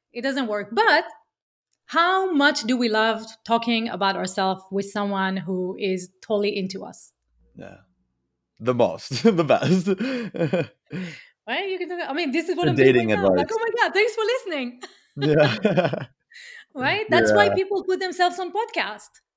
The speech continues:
Speaker 1: because they want this interaction, right? That's why they
Speaker 2: Yeah.
Speaker 1: go on podcasts.
Speaker 2: Yeah.
Speaker 1: Uh, right? Even Gary Vee, he goes like, "I go on podcast of people who just started just because I want the questions that they're asking me.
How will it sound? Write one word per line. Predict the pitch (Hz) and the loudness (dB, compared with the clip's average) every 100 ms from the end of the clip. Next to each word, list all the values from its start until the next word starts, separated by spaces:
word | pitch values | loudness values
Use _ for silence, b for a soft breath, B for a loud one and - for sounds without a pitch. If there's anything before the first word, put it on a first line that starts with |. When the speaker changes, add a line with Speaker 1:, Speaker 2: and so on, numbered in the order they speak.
| - | -8
Speaker 1:
because | 262 294 269 226 | -4 -2 -2 -2
they | 311 285 | -2 0
want | 285 349 - | -2 -6 -4
this | 311 311 | -4 -4
interaction, | 285 330 415 - 185 - | -4 -4 -4 -6 -10 -4
right? | 208 285 | -4 -2
That's | 254 277 | -2 0
why | 294 294 | 2 4
they | - | 2
Speaker 2:
Yeah. | - | 0
Speaker 1:
go | 262 | 0
on | 381 240 | 0 -2
podcasts. | - - - 80 - - b b b | -6 -10 -12 -14 -16 -20 b b b
Speaker 2:
Yeah. | 87 104 - | -6 -6 -4
Speaker 1:
Uh, | - 196 190 185 233 _ 196 | 0 2 2 -2 -10 _ -4
right? | 240 330 B B | -4 -4 B B
Even | 302 427 359 | -2 0 4
Gary | 392 359 | 4 4
Vee, | 359 392 208 | 2 -2 0
he | 269 | 0
goes | 262 262 | 0 0
like, | 254 247 240 233 b b b b _ _ _ _ _ _ _ _ _ - | 2 2 2 -2 b b b b _ _ _ _ _ _ _ _ _ 0
"I | 247 285 | 2 4
go | 359 339 | 2 2
on | 254 - - | -2 -6 -4
podcast | 277 285 320 311 | -2 0 -4 -4
of | 214 | -4
people | 262 285 | -4 -2
who | 240 | -2
just | 185 254 262 | -2 -4 -2
started | 233 285 285 | -2 0 -2
just | 269 269 | -2 -4
because | 294 294 226 | -2 0 0
I | |
want | 214 269 - | 2 2 2
the | |
questions | - - 233 - 202 160 - | -4 -4 -4 -4 -10 -12 -12
that | 160 | -8
they're | 190 | -8
asking | 175 - - 135 | -8 -10 -12 -18
me. | 78 - | -18 -20